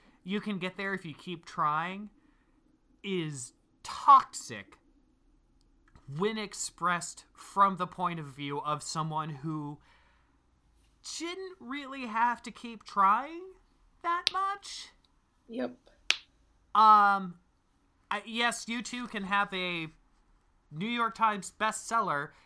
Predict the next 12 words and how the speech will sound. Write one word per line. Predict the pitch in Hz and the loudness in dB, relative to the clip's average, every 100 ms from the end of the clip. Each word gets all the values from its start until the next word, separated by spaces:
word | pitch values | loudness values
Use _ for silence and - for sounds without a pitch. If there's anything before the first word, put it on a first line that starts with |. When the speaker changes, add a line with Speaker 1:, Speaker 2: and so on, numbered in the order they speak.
| _ | _
Speaker 1:
if | 190 180 160 | -4 -4 -4
you | 180 220 | -6 -4
have | 208 220 226 160 | 2 4 2 0
the | 175 | -8
capital | - - - 294 - 160 123 123 - _ - | -8 -2 4 4 4 -2 -2 -4 -12 _ -8
to | 202 | -8
purchase | - - 277 - 202 - - - | -4 0 0 -2 -10 -10 -12 -8
eighteen | 233 - - 254 240 220 - | -8 -8 -16 -14 -12 -8 0
thousand | 196 214 196 196 175 | 2 2 -2 -8 -4
copies | - 240 - 139 123 123 | 2 2 2 -10 -8 -10
of | 151 143 | -10 -10
your | 151 | -10